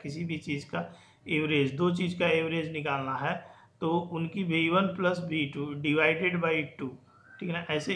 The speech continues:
average लेते हैं। तो इसका मतलब पहला वाला जो average velocity आ जाएगा वी वन, उसकी जो value आ जाएगी वी वन,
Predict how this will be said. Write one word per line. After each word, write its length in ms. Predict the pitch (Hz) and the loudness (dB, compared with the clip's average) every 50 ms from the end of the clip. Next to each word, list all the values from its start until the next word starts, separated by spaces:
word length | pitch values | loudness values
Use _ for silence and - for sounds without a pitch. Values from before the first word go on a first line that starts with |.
| 165 | 0
average 340 | 175 170 175 175 180 175 175 | 2 2 2 4 4 4 4
लेते 260 | 175 175 170 175 175 | 4 2 2 0 -2
हैं। 160 | 175 165 170 175 | -4 -4 -6 -8
तो 460 | - - - - _ _ _ - 160 | -10 -16 -20 -20 _ _ _ -6 -6
इसका 240 | 147 - - 185 185 | -4 -2 0 0 2
मतलब 320 | 190 185 190 190 190 - - | 2 0 0 -2 -2 -2 0
पहला 280 | 160 147 160 170 185 | 0 2 2 4 4
वाला 220 | 185 180 180 180 180 | 6 6 6 4 4
जो 120 | 180 180 180 | 4 2 0
average 480 | 180 165 160 160 160 165 160 156 151 | 0 0 -2 -2 -2 -2 -4 -4 -4
velocity 480 | 156 147 143 143 139 - - - 156 143 | -2 -2 -2 -2 -2 -4 -6 -4 -2 -2
आ 80 | 143 143 | 0 0
जाएगा 340 | 147 139 139 143 143 143 143 | 0 0 2 2 2 2 0
वी 280 | 143 147 147 156 156 147 | 0 -2 -2 -2 -2 0
वन, 220 | 139 143 143 175 - - - - _ _ _ _ - | -2 -2 -2 -4 -10 -16 -20 -20 _ _ _ _ -8
उसकी 380 | 202 151 139 - - - 202 | -6 -6 -6 -6 -4 -4 -2
जो 120 | 185 196 180 | 0 0 2
value 380 | 180 175 170 165 160 160 156 | 2 2 2 0 0 0 0
आ 80 | 147 139 | 2 2
जाएगी 340 | 143 143 143 139 139 139 143 139 | 2 2 2 2 2 2 0 0
वी 200 | 147 151 135 131 | 0 0 0 0
वन, 180 | 135 143 139 | -2 -2 -4